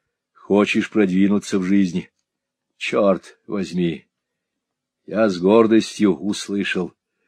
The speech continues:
об этом и поступил бы точно так же». Ньюман сопроводил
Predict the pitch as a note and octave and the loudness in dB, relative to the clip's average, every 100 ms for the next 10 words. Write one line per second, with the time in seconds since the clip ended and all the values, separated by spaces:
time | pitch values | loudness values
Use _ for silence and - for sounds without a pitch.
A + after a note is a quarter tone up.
0 | _ - E2+ F#2+ F#2 F2+ D2 E2+ F#2+ G2+ | _ -8 0 2 2 -2 -4 -2 0 -2
1 | F#2+ - F2+ G2 F#2+ F2+ - F2+ G2 - | -4 -4 -2 2 2 0 -4 -2 -2 -2
2 | F2+ E2 - F2 D#2+ D2 E2 _ _ _ | -8 -10 -10 -8 -8 -10 -16 _ _ _
3 | _ _ _ _ E2 E2 F#2+ D#3 F3+ D#3 | _ _ _ _ -14 -4 4 6 6 4
4 | B2+ - - A#2 A2 C3 | -4 -10 -6 -4 -4 -6